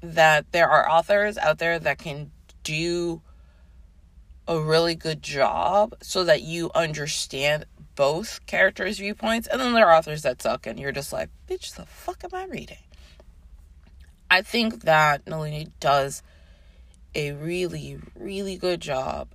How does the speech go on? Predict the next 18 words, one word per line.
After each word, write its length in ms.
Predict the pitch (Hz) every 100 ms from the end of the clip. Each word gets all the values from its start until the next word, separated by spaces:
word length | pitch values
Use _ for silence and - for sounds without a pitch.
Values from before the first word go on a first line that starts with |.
| -
of 360 | 160 156 - - - _ - - - - -
making 380 | 170 196 233 247
sure 260 | - 175
that 160 | 170 160
the 100 | 147
reader 340 | 156 165 165
understands 680 | - 151 143 - 143 143 139 -
why 800 | - 147 147 151 165 214 226 277 - - - -
Devraj 640 | 175 170 170 139 127 82 - -
is 140 | 160 -
keeping 640 | - 175 147 101 - - - - -
Katya 460 | - 135 131 120 90
from 220 | - 131
freedom, 480 | - - - - - - - - - - - - - - - - - - -
why 520 | - 147 147 143 139 -
Katya 540 | 131 123 - - - -
wants 500 | 160 156 196 214 -
freedom, 640 | - - - - - -